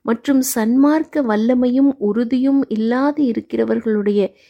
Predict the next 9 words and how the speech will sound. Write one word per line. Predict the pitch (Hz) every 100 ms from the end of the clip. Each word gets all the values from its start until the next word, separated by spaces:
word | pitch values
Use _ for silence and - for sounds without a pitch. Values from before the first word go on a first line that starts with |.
| _
இருதய | - 233 311 381 311 254
சோதனைகளை | - 208 240 294 269 233 214 208 -
குறித்து | 202 196 220 _ 262 214 - _ _ _
நாம் | - 208 202 202 -
கொஞ்சமே | 240 269 285 302 285 294
அறிந்திருக்கிறோம். | 214 196 208 202 196 - 185 180 - _ _ _ _ _ _ _ _ _ _
மன | - 175 185 208 240
உளைச்சலில் | 185 196 214 233 - 247 269 254 196
வேதனைப்பட்டு | 190 240 269 277 277 254 254